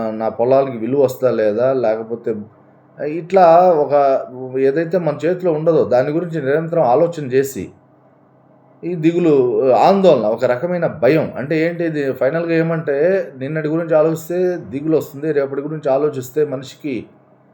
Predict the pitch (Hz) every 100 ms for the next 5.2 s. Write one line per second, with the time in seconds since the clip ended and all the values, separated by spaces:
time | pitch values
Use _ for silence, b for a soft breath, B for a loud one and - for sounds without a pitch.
0 | _ - 95 95 139 160 135 127 110 101
1 | 143 170 156 127 - - 92 110 135 151
2 | 185 196 190 185 175 135 151 175 170 156
3 | 175 170 156 143 135 147 175 147 135 -
4 | 151 139 160 170 139 143 151 156 170 147
5 | 151 180